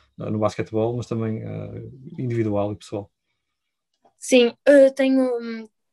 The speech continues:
Speaker 2: já no ano passado e este ano tive a sorte de, de partilhar o balneário com, com atletas incríveis. Ano passado as atletas eram mais experientes, tinha atletas mais experientes, eh, tratavam-me super bem, era uma filha, basicamente.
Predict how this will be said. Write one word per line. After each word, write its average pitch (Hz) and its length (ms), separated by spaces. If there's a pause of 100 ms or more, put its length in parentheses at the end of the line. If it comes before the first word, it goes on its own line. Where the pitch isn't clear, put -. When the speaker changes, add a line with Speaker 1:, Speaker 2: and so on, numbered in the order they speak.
(160)
Speaker 2:
já 226 200
no 226 100
ano 220 100
passado 214 400
e 214 60
este 214 200
ano 208 180
tive 202 240
a 202 40
sorte 196 500
de, 185 340 (920)
de 214 100
partilhar 202 500
o 196 40
balneário 196 500
com, 185 560
com - 100
atletas 185 480
incríveis. 233 760
Ano 202 280
passado 208 540
as 196 160
atletas 190 380
eram 190 120
mais 190 220
experientes, 196 500
tinha 190 260
atletas 185 280
mais 185 180
experientes, 196 560 (560)
eh, 196 360
tratavam-me 196 480
super 190 360
bem, 196 340
era 180 320
uma 185 180
filha, 202 360
basicamente. 196 640